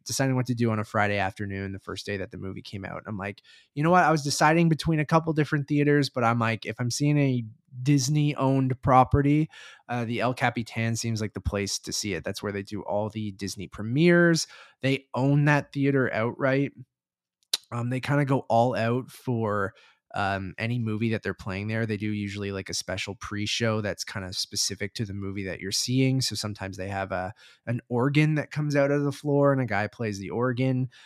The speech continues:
Sometimes they have live performances and things like that. For Black Panther, they had a D J up on the, like, one of the balcony, like, um, side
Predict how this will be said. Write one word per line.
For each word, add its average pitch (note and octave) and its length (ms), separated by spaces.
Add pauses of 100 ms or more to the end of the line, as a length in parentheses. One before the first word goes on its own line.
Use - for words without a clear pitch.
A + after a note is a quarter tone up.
Sometimes A#2 320
they G#2+ 80
have F#2 100
live D#2+ 240
performances F#3 920
and D#3+ 120
things D#3+ 220
like D3 160
that. C3+ 320
For B2 220
Black B2 320
Panther, A#2 320
they G#2 120
had G2+ 220
a F#2+ 140
D C3+ 260
J C#3+ 340
up A2+ 220
on A2 220
the, G#2 220
like, G2 280 (360)
one A2+ 140
of G#2+ 60
the G#2 80
balcony, B2+ 720
like, G#2+ 400
um, F2 540
side A2+ 600